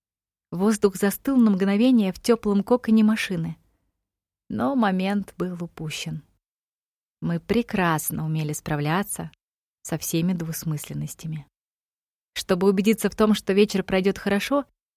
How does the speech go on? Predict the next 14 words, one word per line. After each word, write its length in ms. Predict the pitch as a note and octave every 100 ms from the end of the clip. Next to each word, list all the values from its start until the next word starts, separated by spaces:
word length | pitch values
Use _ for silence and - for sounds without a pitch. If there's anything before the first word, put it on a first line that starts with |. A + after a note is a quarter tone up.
| _ _ _ -
я 180 | G3+ A3+
заранее 480 | G#3+ A3+ C4+ A#3 G3+
продумала 640 | G3+ G3+ B3+ B3 A3+ A3 _ _ _
темы 320 | - B3 A#3
для 160 | G#3+ A3+
бесед: 580 | A3+ A#3+ - D#3+ E3 - _ _ _ _ _ _
анекдоты, 880 | - F3 E3 D#3+ F3 A#3 A#3 - G3
игры, 580 | - G#3 G#3+ F#3+ F#3+ E3+ _ _ _ _
весь 280 | A#3 C4+ -
пакет. 480 | B3 - C3 - - _ _ _ _ _ _ _ _ _ -
Когда 360 | F3+ F3 F3+
мы, 120 | F3+ F3+
наконец, 520 | F3 E3 F3 F3 -
добрались, 640 | - E3+ F3+ G3+ A#3+ -